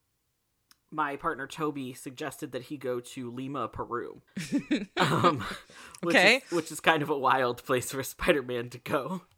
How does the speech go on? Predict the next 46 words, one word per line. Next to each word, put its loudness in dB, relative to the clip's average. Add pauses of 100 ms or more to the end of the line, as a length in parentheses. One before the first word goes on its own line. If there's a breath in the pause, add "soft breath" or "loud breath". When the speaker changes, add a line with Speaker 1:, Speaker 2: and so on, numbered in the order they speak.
(320)
Speaker 1:
And -2
then 0
I 2
was -2
talking -2
to -12
Toby -4
about -4
some -10
of -12
the -12
stuff -4
that -8 (180)
he -6
did -6
when -12
he -6
was -6
in -6
Peru, -8
because -14
he -14
went -14
to -18
college -6 (420 soft breath)
for -4
bioanthropology, -4
and -16
part -6
of -12
his -14 (880)
education -8
was -12
going -8
to -4 (160)
Peru 0
and -4
working -8
on -10
a -10
dig -12
site, -12
and -18 (240)
that -12
was -20
all -12